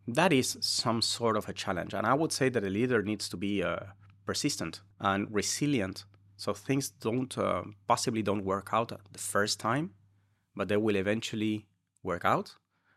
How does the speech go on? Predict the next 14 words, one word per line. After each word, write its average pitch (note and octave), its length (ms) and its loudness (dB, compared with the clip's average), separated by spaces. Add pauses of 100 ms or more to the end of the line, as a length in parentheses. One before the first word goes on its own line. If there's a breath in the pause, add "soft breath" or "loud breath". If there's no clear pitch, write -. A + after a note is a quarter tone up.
(140)
And F#2+ 260 0
you F#2 80 -6
have G2+ 220 -2
to - 80 -8
keep, - 320 -6
uh, F2+ 160 2
committed F#2 460 -6
to G#2 80 -6
that F#2+ 220 -2
vision. F#2+ 420 -2 (180)
Definitely, A2 460 8
that's, G2 420 6 (260)
to B2+ 100 4
me, D#3 400 8